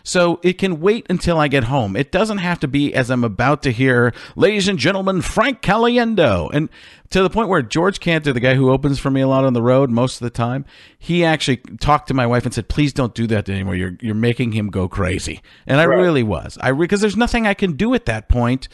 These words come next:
Speaker 1: when, uh, there are, uh, bugs outside. Uh, I, there are bugs everywhere. It's the earth. That's part of the circle of life.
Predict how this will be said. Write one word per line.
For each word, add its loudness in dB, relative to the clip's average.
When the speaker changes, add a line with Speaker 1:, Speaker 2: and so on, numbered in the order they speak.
Speaker 1:
when, 2
uh, -4
there 0
are, 2
uh, 0
bugs -2
outside. -4
Uh, -4
I, -8
there -2
are -6
bugs -2
everywhere. 2
It's 0
the 2
earth. 0
That's -4
part 0
of -4
the 0
circle 0
of 0
life. -8